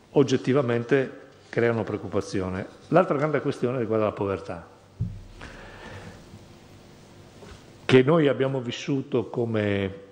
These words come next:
insicurezza lavorativa e sottooccupazione, l'aumento del rischio della povertà per il lavoro scadente.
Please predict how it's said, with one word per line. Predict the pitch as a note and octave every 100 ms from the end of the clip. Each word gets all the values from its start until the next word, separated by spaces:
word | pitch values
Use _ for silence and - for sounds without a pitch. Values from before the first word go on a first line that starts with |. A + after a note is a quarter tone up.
| - - - - -
insicurezza | - A#2 - - C3 C3 B2
lavorativa | A2+ A2 G#2+ - A2
e | G2+
sottooccupazione, | G2+ G2 F2 A#2 - F3 D#3+ B2
l'aumento | G#2+ G#2 A2 G#2+
del | A2 G#2
rischio | G2+ - G#2 G2
della | G2 F#2+
povertà | G#2+ G2 - G#2+
per | - G2
il | F#2
lavoro | F#2+ G2 F#2
scadente. | - C#3 D3+ A2 G2 G#2+ F#2+ F2+ -